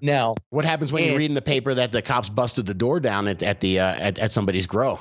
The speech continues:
Speaker 2: Is everybody like, "Leave 'em the fuck alone," or like, "Yeah, good, they should do," you know what I mean? What, what's the attitude is what I'm trying to understand.
Speaker 1: You know, uh, federally, the, the trend is going to legalize it. You got more important things to do.
Speaker 2: Gotcha.
Speaker 1: Um,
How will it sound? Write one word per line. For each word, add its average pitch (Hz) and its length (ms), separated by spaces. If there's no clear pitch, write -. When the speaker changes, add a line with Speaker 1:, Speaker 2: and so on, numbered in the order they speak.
Speaker 2:
Is 95 140
everybody 98 300
like, 90 200
"Leave 120 180
'em 117 60
the 92 80
fuck 110 260
alone," 135 460
or 95 240
like, 90 260
"Yeah, 104 200
good, 90 340
they 85 80
should 90 160
do," 95 160
you 113 100
know 101 60
what 104 120
I 107 40
mean? 117 220
What, 104 160
what's 117 200
the 101 140
attitude 107 400
is 87 120
what 87 80
I'm 82 60
trying 82 240
to 80 60
understand. 73 480
Speaker 1:
You 208 100
know, 208 140
uh, 190 140
federally, 233 540
the, 131 300
the 143 120
trend 165 360
is 127 120
going 135 360
to 113 480
legalize 185 640
it. 190 180
You 120 80
got 110 160
more 165 180
important 156 400
things 147 240
to 139 80
do. 117 340
Speaker 2:
Gotcha. 98 400
Speaker 1:
Um, 110 440